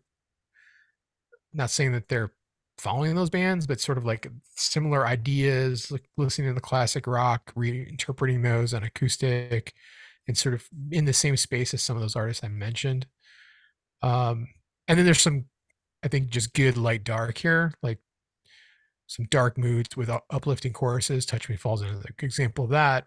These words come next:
where the verse is very dark, and then you sort of get this dramatic shift to a, you know, a brighter chorus. So, you know, I like what's going on dynamic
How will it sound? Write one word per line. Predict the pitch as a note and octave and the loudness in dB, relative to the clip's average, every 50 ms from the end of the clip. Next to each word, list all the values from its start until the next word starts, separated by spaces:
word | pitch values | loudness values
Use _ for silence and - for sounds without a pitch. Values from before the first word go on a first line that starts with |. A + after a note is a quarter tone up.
| _ - | _ -14
where | - A2 G2+ G#2 A#2+ - - _ _ _ _ _ _ _ _ _ _ _ _ _ _ _ _ _ _ _ - | -12 -10 -10 -10 -10 -12 -14 _ _ _ _ _ _ _ _ _ _ _ _ _ _ _ _ _ _ _ -10
the | A#2+ A2+ A2 | -10 -8 -4
verse | A#2+ A#2+ B2 A#2 - - | -2 -2 -2 0 0 0
is | B2+ - - - _ _ _ _ _ _ _ _ _ _ _ _ _ _ - - | 0 0 -2 -2 _ _ _ _ _ _ _ _ _ _ _ _ _ _ -18 -10
very | - - B2+ A#2+ A#2 | -4 -2 0 0 0
dark, | A2+ A#2+ A#2 A#2 A#2 A2+ - | 0 0 0 -2 -2 -4 -4
and | A#2 A2+ | -6 -4
then | A#2 | -4
you | A#2+ | -4
sort | - - - A#2+ | -4 -4 -4 -4
of | B2 A2+ | -4 -4
get | A#2+ - | -6 -4
this | - C3 - | -4 -4 -4
dramatic | - - A#2+ A2+ A2 A2 G#2+ G#2+ G#2 - _ _ _ - | -2 -4 -4 -4 -4 -4 -4 -4 -6 -6 _ _ _ -6
shift | - - - C#3+ B2 A2+ - - | -4 -2 0 0 -2 -2 -4 -6
to | - C3 A#2 A2+ | -4 -4 -2 -2
a, | A2+ A2 B2+ C3 C3 _ _ _ _ _ _ _ _ _ _ _ - | -2 -2 -4 -6 -8 _ _ _ _ _ _ _ _ _ _ _ -4
you | A#2 | -2
know, | A#2 A#2 | -2 -2
a | A2 | -2
brighter | - - B2 A#2 A#2 A2 A2+ - | 0 0 0 0 2 0 -2 -4
chorus. | - B2 A#2 G#2+ A2 A2 A2 - | -2 -4 -2 -2 -2 -2 -2 -2
So, | - - - A#2 A2+ A#2 - _ _ _ _ _ _ _ _ _ _ _ _ _ - | -2 0 0 0 0 -2 -4 _ _ _ _ _ _ _ _ _ _ _ _ _ -10
you | C#3 | -8
know, | A#2+ A#2 | -8 -4
I | B2+ C3+ | -2 0
like | C#3 C#3 C#3+ C#3 C#3 D3 C3+ - | 0 2 4 4 4 4 4 2
what's | D#3 C3+ - | 0 0 0
going | - C#3+ B2+ B2+ | 0 0 0 0
on | B2+ A#2+ | 0 0
dynamic | B2+ B2 A#2 A#2 A#2+ A#2 A#2 A#2+ - - | -2 -4 -2 -2 -2 -2 -2 -4 -6 -8